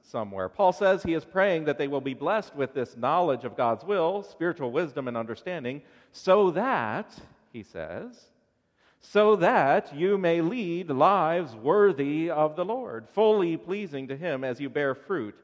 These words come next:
in every good work." So that you may lead lives worthy of the Lord,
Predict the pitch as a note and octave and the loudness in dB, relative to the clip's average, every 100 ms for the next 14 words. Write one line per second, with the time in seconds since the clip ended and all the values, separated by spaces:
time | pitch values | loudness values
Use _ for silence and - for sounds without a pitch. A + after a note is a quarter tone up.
0 | _ _ _ _ A2+ A#2 B2+ G#2+ G2 F#2+ | _ _ _ _ -8 -4 -6 -6 -10 -10
1 | G2 F2 F2 C#2 _ _ _ _ _ _ | -12 -14 -16 -20 _ _ _ _ _ _
2 | _ _ _ _ _ _ _ _ _ _ | _ _ _ _ _ _ _ _ _ _
3 | _ _ _ _ _ - D3+ E3 C#3+ C3 | _ _ _ _ _ -4 -2 0 0 -2
4 | C3+ A#2 G#2+ G2 F#2+ D3+ D3+ C#3+ A#2 B2 | -4 -8 -8 -8 -8 -8 -8 -10 -4 -2
5 | A#2+ D#2+ D#2+ D#2+ E2+ _ _ _ _ _ | 0 -2 -6 -10 -16 _ _ _ _ _
6 | _ _ _ _ G2 D#3 D3+ G2+ G2 G2 | _ _ _ _ -4 0 0 -2 -6 -6
7 | F2 F#2+ G2 E2+ C#2 C#2+ | -6 -6 -6 -8 -16 -20